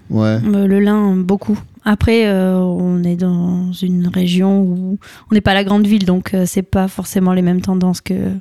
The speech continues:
Speaker 1: Oui, bah justement, c'est ça qui m'intéresse, euh.
Speaker 2: Ben là, moi, je peux pas forcément vous dire parce qu'au niveau des,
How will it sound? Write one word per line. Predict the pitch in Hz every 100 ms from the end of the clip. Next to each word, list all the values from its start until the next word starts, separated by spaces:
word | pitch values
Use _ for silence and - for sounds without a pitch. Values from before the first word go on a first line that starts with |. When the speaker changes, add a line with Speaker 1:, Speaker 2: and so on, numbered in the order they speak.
| _ _ _ _ - 127
Speaker 1:
Oui, | 175
bah | 170
justement, | 110 113 135 170
c'est | -
ça | 120 135
qui | -
m'intéresse, | 120 117 127 151 151 -
euh. | 120 117 117 - 139 - 247
Speaker 2:
Ben | 233 214 214 214
là, | 233 240
moi, | 233 226
je | 220
peux | 202 - 214
pas | 202 - 214
forcément | 208 - 202 196
vous | 196
dire | 214
parce | - 190
qu'au | - 196
niveau | 190 202 208 202
des, | 185 180